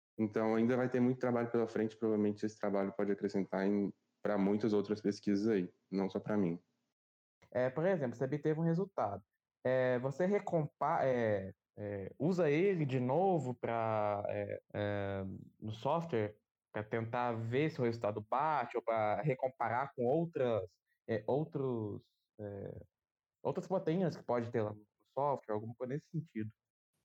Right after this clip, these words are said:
Speaker 1: Entendi. Bo-, bom, ah, esse, a metodologia desse processo, acho que de qualquer algum outro pro-,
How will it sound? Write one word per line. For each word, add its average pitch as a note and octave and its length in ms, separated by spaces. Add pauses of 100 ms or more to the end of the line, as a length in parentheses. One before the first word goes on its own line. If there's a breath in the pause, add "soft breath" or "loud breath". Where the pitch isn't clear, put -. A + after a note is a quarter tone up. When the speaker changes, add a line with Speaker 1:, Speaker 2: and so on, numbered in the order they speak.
(200)
Speaker 1:
Entendi. G#2 540 (140)
Bo-, A2 180
bom, A2+ 400
ah, A2 340 (1120)
esse, B2+ 440 (300)
a B2 100
metodologia C#3 720
desse C3+ 180
processo, A#2 540
acho G2+ 140
que A2+ 100
de A2 160
qualquer G#2+ 380
algum A2+ 240
outro G#2+ 200
pro-, G#2 240